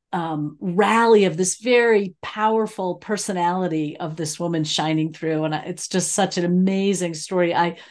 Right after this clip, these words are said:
every time I listen to Elizabeth Gilbert's Moth presentation, I laugh and cry both, because it's just such a story of her partner's death.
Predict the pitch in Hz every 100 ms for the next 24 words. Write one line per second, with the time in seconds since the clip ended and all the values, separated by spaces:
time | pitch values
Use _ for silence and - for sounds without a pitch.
0 | - - 208 214 240 233 214 208 208 196
1 | 180 175 175 196 175 - 196 185 175 160
2 | 175 170 170 175 180 165 170 151 175 185
3 | 170 165 160 - - _ 175 175 180 247
4 | 285 - 202 196 - 220 170 143 135 -
5 | 170 156 147 - 175 156 160 156 156 -
6 | 185 151 - 185 160 170 156 - 175 165
7 | 156 156 - 165 160 156 156 - 165 156
8 | 156